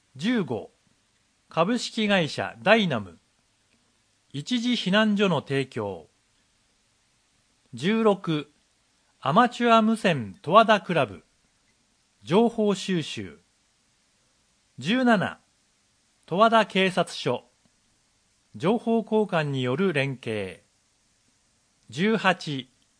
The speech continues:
ヤフー株式会社。情報発信。十九、日本郵政株式会社東北支社。情報交換による連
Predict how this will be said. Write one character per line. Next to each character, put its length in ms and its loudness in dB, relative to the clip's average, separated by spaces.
ヤ 160 2
フ 300 -2
ー 40 -4
株 240 -4
式 300 -6
会 180 -2
社。 280 -14
情 240 0
報 300 0
発 200 0
信。 380 -12
十 320 2
九、 400 -2
日 120 -4
本 340 2
郵 160 4
政 440 -2
株 220 -2
式 240 -4
会 220 2
社 260 -8
東 220 0
北 300 -4
支 160 -4
社。 260 -8
情 180 0
報 200 2
交 240 0
換 220 0
に 200 -2
よ 140 0
る 120 -2
連 280 -2